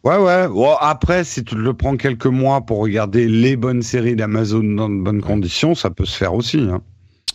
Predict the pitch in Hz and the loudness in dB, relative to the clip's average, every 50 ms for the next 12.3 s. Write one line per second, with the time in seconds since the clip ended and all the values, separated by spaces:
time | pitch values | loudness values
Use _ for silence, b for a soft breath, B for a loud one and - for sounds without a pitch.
0 | - - - 98 - 90 85 - _ - 82 - - - - - - - - - | -10 -6 -6 -6 -4 -6 -10 -8 _ -10 -10 -10 -14 -18 -18 -18 -18 -20 -20 -20
1 | _ _ _ _ _ _ _ _ B B B B B B B B 120 123 127 - | _ _ _ _ _ _ _ _ B B B B B B B B 2 2 2 2
2 | 165 117 135 131 117 127 - - 170 175 165 123 110 104 90 104 98 95 85 - | 0 -2 -2 -2 -2 -2 -2 0 0 0 2 2 0 -2 -2 -2 -4 -4 -2 -2
3 | 131 139 143 135 123 - 110 92 82 90 85 - 98 95 92 90 - - 139 131 | -2 -2 -2 -4 -4 -4 -4 -2 -2 -4 -4 -4 -4 -4 -4 -4 -2 -2 -4 -4
4 | - - 98 87 92 101 - - - 135 - - - - - _ _ _ _ _ | -2 -4 -4 -4 -4 -6 -4 -6 -6 -6 -6 -10 -16 -18 -20 _ _ _ _ _
5 | _ _ _ _ _ - 107 101 95 92 90 85 90 123 135 151 135 98 160 - | _ _ _ _ _ -6 -4 -2 -2 -2 -2 0 2 2 4 4 2 2 -2 -4
6 | - 98 95 117 139 151 139 - - - _ _ _ - 120 117 95 82 104 101 | -4 -4 -4 -2 0 0 0 0 -2 -8 _ _ _ -4 -4 -2 -2 -2 0 0
7 | 95 110 101 92 110 117 - 90 82 82 143 131 110 131 123 - - 143 120 117 | 2 0 0 0 -2 0 0 0 -2 -2 -4 -2 -2 -2 -2 0 -2 0 0 0
8 | 135 135 - - 135 120 - - 151 135 117 92 92 98 98 101 95 - 95 90 | -2 -4 -2 -2 -2 -4 0 0 0 0 0 -2 -2 -4 -4 -4 -4 -6 -6 -6
9 | 92 - - 98 90 104 131 127 90 82 78 78 85 92 - - - 90 - 87 | -6 -2 -2 0 0 0 0 0 -2 -4 -4 -6 -8 -10 -10 -12 -20 -20 -20 _
10 | 87 87 85 82 _ - - - - - 95 127 131 135 135 127 - 170 - - | -12 -12 -12 -12 _ -16 -16 -14 -8 -2 0 0 2 2 0 0 -2 -4 -2 -2
11 | 185 160 156 131 131 123 123 117 117 - 151 135 151 143 - - 147 131 123 117 | -2 -2 0 -2 -2 -4 -4 -6 -4 -2 -2 -2 -2 -4 -4 -6 -4 -4 -2 -2
12 | 131 120 - 120 101 | -2 -2 -2 -6 -6